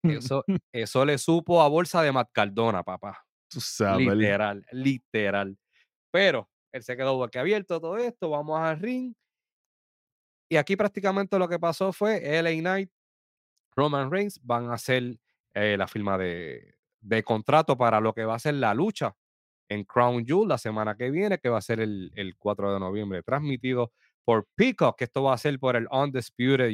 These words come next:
Speaker 1: Universal Championship, que obviamente Roman Reigns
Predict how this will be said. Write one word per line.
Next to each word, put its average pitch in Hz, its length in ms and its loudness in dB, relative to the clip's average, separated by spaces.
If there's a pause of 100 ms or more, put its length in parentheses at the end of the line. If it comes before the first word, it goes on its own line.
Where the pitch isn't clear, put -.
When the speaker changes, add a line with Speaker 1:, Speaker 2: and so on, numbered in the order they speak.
(120)
Speaker 1:
Universal 110 600 -2
Championship, 143 520 -4
que 104 80 -4
obviamente 107 560 -6 (400)
Roman 127 360 0
Reigns 156 340 -4